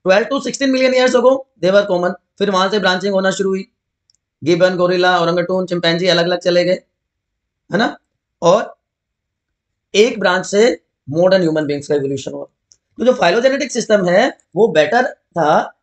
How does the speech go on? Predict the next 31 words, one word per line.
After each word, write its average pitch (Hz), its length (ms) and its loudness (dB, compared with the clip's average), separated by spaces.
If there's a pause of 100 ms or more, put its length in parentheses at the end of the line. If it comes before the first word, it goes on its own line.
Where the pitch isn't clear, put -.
(140)
as 156 120 2
compare 170 320 0
to 285 240 -2 (320)
other 139 260 -2
ones। 113 200 -18 (320)
तो 220 60 0
ये 262 100 0
जो 285 80 -2
phylogenetic 262 480 0
सिस्टम 269 360 -4
था 196 320 0
इसकी 208 180 -8
इंस्पिरेशन 247 500 0
तो 254 100 2
कहां 240 180 0
से 262 80 -4
मिली? 269 280 -2 (160)
डार्विन 151 320 0
से। 160 200 -6 (200)
But 180 120 0
it 202 120 -2
was 240 140 0
proposed 220 380 -2
by 220 220 2 (1300)
Engler 214 420 2 (120)
and 196 240 -2
Prandtl। 143 400 -6 (1700)
Engler 185 300 2
and 240 200 -2
Prandtl 190 280 0
proposed 214 420 0